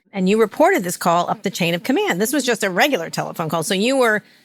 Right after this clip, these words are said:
not surveilling it, but you were on the call, as happens when the president talks to various foreign leaders. Different people are on the calls. Can you talk a little bit about what we, you and I had a long interview post when you left and when you were leaving.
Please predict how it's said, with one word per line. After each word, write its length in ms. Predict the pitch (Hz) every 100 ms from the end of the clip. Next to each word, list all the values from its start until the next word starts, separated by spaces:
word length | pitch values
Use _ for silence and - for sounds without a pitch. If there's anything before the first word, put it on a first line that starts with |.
| -
not 140 | 202
surveilling 680 | - 196 165 202 214 180 143
it, 200 | 80 - -
but 220 | 180 185
you 160 | 180
were 260 | 175 160 156 -
on 400 | 170 170 165 156
the 80 |
call, 340 | 151 208 175 156
as 160 | 160
happens 480 | - 202 202 139 147
when 220 | 160 156 -
the 260 | 165 156 -
president 440 | 170 156 160 156
talks 300 | - 147 -
to 80 | -
various 360 | 147 - - 151
foreign 300 | - 156 156
leaders. 260 | - 160
Different 300 | 151 160 165
people 200 | 147 156
are 60 | 156
on 160 | 151 156
the 80 |
calls. 400 | - 185 175 160 - -
Can 160 | - 311
you 140 | 415 -
talk 320 | - 415 415
a 60 | 403
little 220 | 320 330
bit 120 | 349
about 300 | 302 285 269
what 280 | 240 269 269
we, 300 | 262 285 302
you 220 | 302 294
and 80 | 294
I 80 | 269
had 120 | 240
a 40 |
long 280 | 208 208 208
interview 540 | 196 190 196 196 202
post 360 | 185 190 190 -
when 280 | 185 185 180
you 100 | 175
left 420 | 180 180 185 -
and 160 | 160 160
when 120 | 160
you 40 |
were 80 | 165
leaving. 360 | 170 175 180